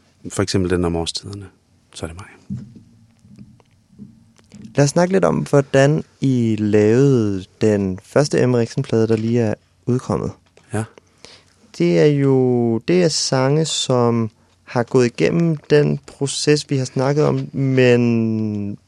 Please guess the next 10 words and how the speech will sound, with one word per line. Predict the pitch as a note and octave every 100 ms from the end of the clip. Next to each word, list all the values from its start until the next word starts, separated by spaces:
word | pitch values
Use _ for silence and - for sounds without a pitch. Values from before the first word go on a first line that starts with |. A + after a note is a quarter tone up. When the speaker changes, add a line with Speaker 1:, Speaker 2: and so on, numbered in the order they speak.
| _
Speaker 2:
på | - A#2+ A2+
et | G#2+ _ - -
kortere | - B2+ C3+ D3+ D#3 -
afgrænset | C#3+ D3+ D#3 C#3+ C#3
stykke | - C3+ -
tid, | - G3+ F#3+ _ - -
eller | C#3+ C#3+
hvad? | C#3+ E3+ _ _ _ _ _ _ _ _ _ _ _ _ _ _ _ _ -
Speaker 1:
Ja, | G2
det, | F#2+